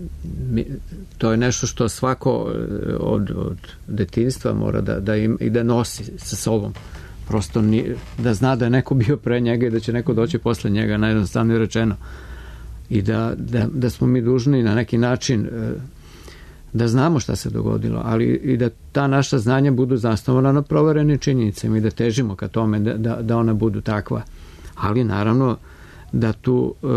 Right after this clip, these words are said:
da se to saznavanje stiče na različite načine, među njima i na ovaj književni način. I zato smatram da je to zaista dragoceno, e, na ovaj način, e, bavljenje,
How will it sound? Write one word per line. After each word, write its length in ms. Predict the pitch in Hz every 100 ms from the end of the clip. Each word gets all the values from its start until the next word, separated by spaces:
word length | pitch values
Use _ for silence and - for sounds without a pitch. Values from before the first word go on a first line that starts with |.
| 117 113 113 - -
da 260 | 147 123 110
se 180 | - 110
to 200 | 143 131
saznavanje 720 | 120 104 107 120 139 143 131
stiče 320 | - 123 170
na 100 | 151
različite 520 | 147 139 143 135 -
načine, 380 | 101 98 - 104
među 240 | 98 101
njima 360 | 101 104 110 113
i 280 | 127 107 113
na 220 | 107 107
ovaj 260 | 110 113 117
književni 460 | - 113 120 135 104
način. 420 | 110 107 - 139 - - - - -
I 80 | 123
zato 240 | 117 -
smatram 360 | 139 147 143 143
da 80 | 135
je 40 |
to 200 | - 139
zaista 300 | 135 131 156
dragoceno, 840 | 135 127 123 - 120 104 - 117 120
e, 40 |
na 160 | 120 113
ovaj 140 | 127
način, 440 | 113 98 - 117 104 123
e, 120 | 117
bavljenje, 560 | 107 107 104 101 107